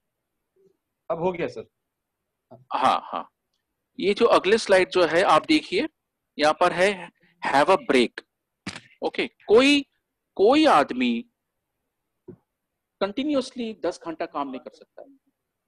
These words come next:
Speaker 2: हमको सबको break चाहिए, तो आप break ले लीजिए। हम्म, हम्म, सिर्फ काम ही काम करते जाओ, करते जाओ और कोई break ना हो,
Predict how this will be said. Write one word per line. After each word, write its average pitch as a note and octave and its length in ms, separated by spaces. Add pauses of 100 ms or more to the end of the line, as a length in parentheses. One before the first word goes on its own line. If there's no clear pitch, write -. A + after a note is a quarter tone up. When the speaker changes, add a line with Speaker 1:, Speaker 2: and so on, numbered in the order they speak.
(320)
Speaker 2:
हमको - 340
सबको - 400
break E3+ 260
चाहिए, E3 460 (680)
तो F3 80
आप F3+ 200
break G3+ 360
ले F#3 180
लीजिए। C3+ 400 (400)
हम्म, A2 180 (1160)
हम्म, F3 180 (340)
सिर्फ - 220
काम G#3 320
ही G#3+ 120
काम G3 320
करते - 520
जाओ, F3+ 220
करते F3+ 300
जाओ F3+ 240
और E3 160
कोई F3+ 460
break D#3+ 320
ना D3+ 100
हो, D3+ 280